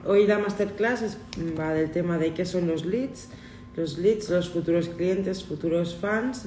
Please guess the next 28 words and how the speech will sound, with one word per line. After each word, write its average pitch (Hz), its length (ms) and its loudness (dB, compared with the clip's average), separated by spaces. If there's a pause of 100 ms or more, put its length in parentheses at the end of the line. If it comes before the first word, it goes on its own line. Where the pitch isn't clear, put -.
¿vale? 190 200 -4 (340)
Explicar 196 400 2
un 190 80 2
poco 196 240 4
los 175 160 4
conceptos, 240 960 0 (580)
luego 165 680 4
ver 180 300 4
ejemplos 196 920 0 (100)
y 196 240 4
tendencias, 160 760 -2
¿vale? 170 260 -6 (840)
Entonces, 196 540 6
primero 185 340 4
empezar, 190 400 2
pues, 175 260 2
que, - 760 -2
pues, - 240 -6
aclarar 170 420 2
el 190 120 2
concepto, 147 560 -2
¿no? 175 120 -4
Porque 165 180 0
a - 20 2
veces 170 260 0
la 185 100 0
gente 180 260 0
dice, 175 220 0